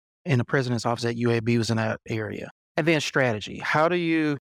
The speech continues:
develop K P Is, metrics, goals, and visions to make sure that we're making progress and that it's not performative, which we'll probably talk a little bit more about in this conversation. But for me, whatever industry, whatever company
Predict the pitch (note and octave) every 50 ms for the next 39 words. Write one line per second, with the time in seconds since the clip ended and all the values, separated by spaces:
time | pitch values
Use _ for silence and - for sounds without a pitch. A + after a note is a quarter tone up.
0 | _ _ - C#3 A2 C#3 C3+ C3 C3 - - D#3 C#3+ C#3 - C3 C3 B2+ B2+ B2+
1 | B2 A#2+ - B2 B2 B2 A#2+ - C3 B2 A#2+ - - C3+ B2 A#2+ A#2+ A#2+ A2+ A#2+
2 | A#2 A2+ G#2+ A2 B2+ B2 B2 A2 A#2 A2+ A2+ G#2+ - - A#2+ A#2+ A#2+ A2+ - -
3 | B2+ A2+ A#2+ A#2 A#2+ A2+ A#2+ A#2 - - A2 - - B2 A#2 A#2 - A2+ A2 A2
4 | G#2+ A2 G#2+ - - - _ _ _ _ _ _ _ _ _ _ - B2+ A#2 A#2
5 | A2+ A2+ A2+ A2 - _ _ _ _ - B2+ A#2+ A2+ A2+ - - C3 B2+ B2 A#2+
6 | A#2 - C3 A2+ - C#3+ B2+ A#2 A2+ G#2+ G#2 G#2 - A#2+ A2 - - C3+ B2 -
7 | B2 A2+ A2+ A2 - B2+ A#2 - A#2 A#2+ B2 A2+ A2+ A#2+ A#2 A#2 A2+ A#2 A2+ G#2+
8 | A2+ A2 G#2+ A2 A2+ A2 - - A2+ G#2+ G2+ - - G#2+ G#2 G2 - G2+ G2+ G2
9 | - _ _ _ _ _ _ _ _ - D3+ C3+ - D3+ C3+ C#3+ E3+ F#3 E3+ D#3
10 | C#3+ C3+ B2+ - _ _ _ _ _ _ _ _ - C3+ C3 C3+ E3 F#3 - F3+
11 | F#3 F3 E3 D3+ - - F3 F3 F3 E3+ - - E3+ E3 E3 D#3 D3+ D3 D3 C3
12 | B2 A#2 - - D#3 D3 D3 - D3+ C#3+ C#3+ C#3+ C#3+ C#3+ C#3+